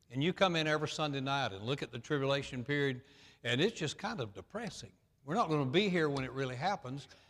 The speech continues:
but I think it's important that we know. It'll help us to be more conscious about warning men, women, boys, and girls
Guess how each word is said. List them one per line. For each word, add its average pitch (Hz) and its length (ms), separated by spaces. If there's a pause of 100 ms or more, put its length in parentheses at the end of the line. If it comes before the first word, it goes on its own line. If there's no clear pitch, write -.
(120)
but 156 80
I 160 80
think 247 260
it's 139 160
important 185 460
that 139 100
we 135 140
know. 170 340
It'll 151 160
help 175 260
us 156 280
to 131 260 (320)
be 160 140
more 160 180
conscious 185 580
about 131 300
warning 147 420
men, 151 220
women, 147 280
boys, 139 340
and 123 120
girls 135 520